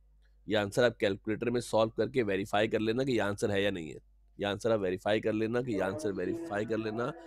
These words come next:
कि ये आंसर है या ये आंसर नहीं है। कल फिर मैं उसको पूछूंगा, चेक करूंगा। Less than a minute रह गया, एक मिनट से भी कम टाइम रह गया, बिल्कुल आपके एंड, एंड पर है। नेक्स्ट क्लास में इंशाल्लाह आएंगे तो इसके जो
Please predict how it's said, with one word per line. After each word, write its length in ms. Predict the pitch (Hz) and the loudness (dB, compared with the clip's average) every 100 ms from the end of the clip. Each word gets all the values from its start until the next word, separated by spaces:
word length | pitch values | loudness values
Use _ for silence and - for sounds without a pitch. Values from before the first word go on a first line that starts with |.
| - | -16
कि 160 | - | -4
ये 60 | 98 | -2
आंसर 380 | 95 98 - 101 | 0 -2 -4 -4
है 400 | 95 101 113 120 | -2 2 4 4
या 140 | 107 | 4
ये 100 | 95 | 2
आंसर 380 | 92 92 - 107 | 0 -4 -4 -4
नहीं 240 | 95 80 78 | -4 -8 -10
है। 60 | - _ _ _ | -16 _ _ _
कल 120 | 113 110 | -2 0
फिर 160 | 120 | 0
मैं 80 | 110 | -2
उसको 140 | 101 104 | -4 -8
पूछूंगा, 400 | - - 113 110 | -10 -10 -4 -2
चेक 200 | 113 110 | -2 -2
करूंगा। 260 | 117 123 | 0 2
Less 480 | 123 117 120 127 127 | 2 2 4 2 2
than 100 | 127 | 0
a 60 | 123 | 0
minute 220 | 113 120 | 0 -2
रह 120 | 98 | -2
गया, 160 | 92 120 - _ - | -2 -4 -6 _ -6
एक 140 | 104 - | -6 -4
मिनट 140 | 113 | -6
से 100 | - | -2
भी 80 | 113 | -2
कम 200 | 110 104 | 0 -2
टाइम 220 | - 107 | 0 0
रह 100 | 101 | 2
गया, 240 | 104 120 113 | 2 2 0
बिल्कुल 400 | 117 92 - 104 | -2 -10 -4 -2
आपके 200 | 98 - | -2 -4
एंड, 200 | 95 104 | -4 0
एंड 160 | 107 | -2
पर 160 | 110 123 | 2 4
है। 160 | 131 107 _ _ _ _ _ _ _ _ _ _ _ _ - | 4 2 _ _ _ _ _ _ _ _ _ _ _ _ 2
नेक्स्ट 320 | 139 214 - | 8 8 10
क्लास 200 | 185 - | 10 10
में 60 | 175 | 6
इंशाल्लाह 280 | 165 147 139 | 6 8 8
आएंगे 260 | 127 139 | 8 6
तो 100 | 139 | 4
इसके 240 | 131 - 131 | 2 4 4
जो 120 | 123 | 4